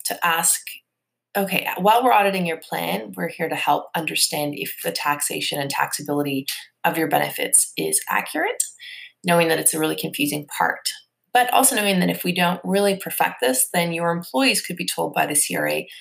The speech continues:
"You owe more tax," and it will be clear that it's the employer's fault or the insurance company's fault that you owe more tax, and no one told me, and now I have fees and penalties to pay, and we all look embarrassed because of it. So, so question to prospect is,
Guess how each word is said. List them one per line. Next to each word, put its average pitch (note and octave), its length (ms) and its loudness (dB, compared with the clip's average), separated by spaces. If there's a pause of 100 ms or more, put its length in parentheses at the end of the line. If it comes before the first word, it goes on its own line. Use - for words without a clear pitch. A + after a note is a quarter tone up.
(120)
"You F#3+ 220 -2
owe B3+ 160 6
more G3+ 180 6
tax," - 720 -2
and F3 80 -2
it E3+ 60 -2
will E3+ 80 -4
be E3+ 240 -8
clear F3 160 0
that D#3+ 100 0
it's - 220 2
the F3 80 -2
employer's G3+ 640 2
fault - 420 2 (360)
or G3+ 100 6
the F#3 120 4
insurance B3+ 360 4
company's F3 400 0
fault - 260 2
that F3 120 -4
you - 80 0
owe D#3+ 160 2
more C#3+ 180 0
tax, D3+ 540 0 (380)
and D#3 120 -4
no D#3+ 120 2
one G#3+ 100 4
told F#3 300 6
me, F3+ 240 6
and D#3 80 2
now D3+ 120 4
I D3+ 60 2
have F3 180 2 (320)
fees F3 300 0
and D#3 160 -4
penalties E3 460 -2
to E3 80 -4
pay, D3+ 420 0
and C#3+ 340 -6
we D#3 140 2
all D#3 340 8
look C#3+ 220 0 (240)
embarrassed D3 500 0
because - 260 -6
of - 60 -12
it. - 160 -6
So, - 280 -2 (560)
so G#3 300 4
question D4 340 4
to C#4 80 0
prospect G3 520 2
is, E3+ 520 0